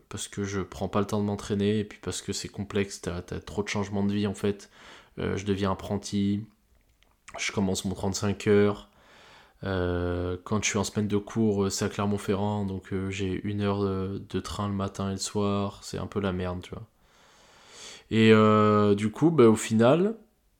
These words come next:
je m'inscris en salle et je me dis, je me mets à la musculation. Et j'ai la chance de tomber dans une petite salle familiale,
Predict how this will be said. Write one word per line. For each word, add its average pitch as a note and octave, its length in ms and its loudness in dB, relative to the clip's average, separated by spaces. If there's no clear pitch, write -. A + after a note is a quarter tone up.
je A2 160 -2
m'inscris A#2+ 260 0
en A2+ 80 0
salle B2+ 320 2
et C#3 40 6
je G2+ 100 -4
me G2+ 80 0
dis, G2+ 100 -4
je G#2 120 -4
me G#2 40 0
mets G#2 120 0
à G#2 40 2
la G#2+ 60 2
musculation. G#2 680 -4
Et A2+ 120 2
j'ai G#2 180 2
la G#2 120 4
chance D3 380 -2
de - 100 -8
tomber G2+ 260 -2
dans B2+ 140 -2
une G2 160 -6
petite - 320 -6
salle B2 220 -2
familiale, A#2+ 800 0